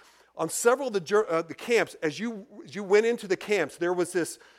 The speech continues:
there was this phrase above the gates that literally said, in English, it would say this,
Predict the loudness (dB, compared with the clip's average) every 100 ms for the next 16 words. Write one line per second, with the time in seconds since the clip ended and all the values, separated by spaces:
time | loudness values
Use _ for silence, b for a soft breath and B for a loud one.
0 | b -2 -2 -2 -8 0 4 4 4 0
1 | -6 -2 4 4 2 4 4 4 -2 -12
2 | -14 b b b 0 2 6 6 6 4
3 | 4 6 8 8 2 -2 2 2 2 2
4 | 0 -4 0 2 4 6 4